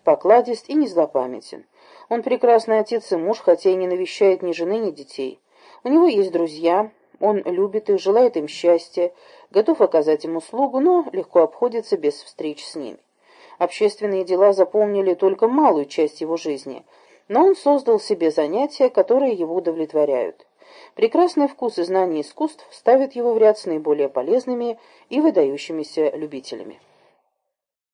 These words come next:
Шуазеля я любил больше всех, хотя в свете часто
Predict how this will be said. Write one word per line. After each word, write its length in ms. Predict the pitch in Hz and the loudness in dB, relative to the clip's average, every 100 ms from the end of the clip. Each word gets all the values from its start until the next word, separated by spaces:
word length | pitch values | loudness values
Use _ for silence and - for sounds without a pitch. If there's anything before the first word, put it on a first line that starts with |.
| _ _ _ _ _ _ _ _ _ _ _ | _ _ _ _ _ _ _ _ _ _ _
Шуазеля 600 | - 277 320 302 392 349 | 2 6 6 6 6 6
я 180 | 285 285 | 6 4
любил 360 | 262 220 262 | 4 -2 -4
больше 340 | 185 185 180 180 | 0 0 0 -6
всех, 320 | - 131 - | -8 -10 -10
хотя 380 | - 220 320 330 | -2 -2 0 -2
в 20 | |
свете 340 | - 285 277 185 | -4 -10 -8 -2
часто 520 | 226 226 - 196 | 0 0 2 2